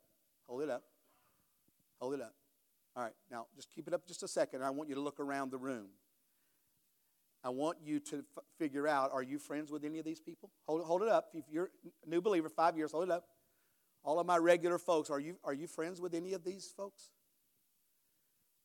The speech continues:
Because, see, every new believer needs a friend to be connected to.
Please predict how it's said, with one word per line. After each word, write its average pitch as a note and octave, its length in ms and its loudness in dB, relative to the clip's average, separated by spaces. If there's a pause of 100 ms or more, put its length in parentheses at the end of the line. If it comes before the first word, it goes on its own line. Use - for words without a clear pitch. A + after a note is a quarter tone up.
(480)
Because, F#3+ 260 0
see, B3 200 0
every D4 380 8
new B3 400 6
believer A3 680 8
needs A3+ 800 4 (180)
a F#3+ 80 2
friend A#3+ 880 6 (1120)
to F#3 60 -8
be F3 100 -2
connected F#3 540 -4
to. - 120 -20